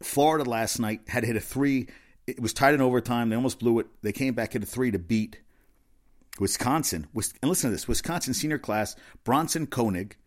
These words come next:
Nigel Hayes, Vito Brown, and Zach Showalter, thirteen wins, more wins in the tournament than any other class. Think about that.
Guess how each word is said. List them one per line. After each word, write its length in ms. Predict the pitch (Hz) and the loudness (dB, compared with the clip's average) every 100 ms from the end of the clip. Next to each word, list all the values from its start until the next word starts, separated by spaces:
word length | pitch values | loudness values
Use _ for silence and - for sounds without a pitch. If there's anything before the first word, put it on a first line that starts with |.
| _ - | _ -4
Nigel 340 | 101 131 165 | 0 2 2
Hayes, 400 | 127 107 104 104 - _ _ | 2 0 0 -6 -16 _ _
Vito 260 | 95 147 160 | 2 4 4
Brown, 400 | 120 117 113 107 | 4 2 0 -2
and 160 | 98 87 | -4 -4
Zach 280 | 107 113 120 | 0 0 0
Showalter, 600 | - 120 104 95 98 90 - - _ | 0 0 0 -2 -6 -10 -14 -20 _
thirteen 680 | - - 165 165 - 170 147 | -20 4 6 6 0 0 2
wins, 500 | 127 113 98 98 - - _ - | 2 4 2 -2 -8 -16 _ -2
more 480 | 117 123 127 123 120 120 | 4 6 6 6 0 -4
wins 360 | 123 120 117 - | 2 2 2 2
in 100 | 117 | -2
the 60 | |
tournament 460 | - 135 120 107 95 | 0 2 4 4 0
than 120 | 104 - | -2 0
any 400 | 131 135 127 113 - _ _ - | 0 2 -2 -6 -16 _ _ 0
other 460 | 117 110 110 104 - _ _ - _ _ - _ _ | 2 4 4 2 -2 _ _ -20 _ _ -20 _ _
class. 380 | - 120 107 - | -6 -4 -2 -4
Think 140 | 156 | -6
about 180 | 147 85 | -6 -8
that. 200 | 73 - | -8 -14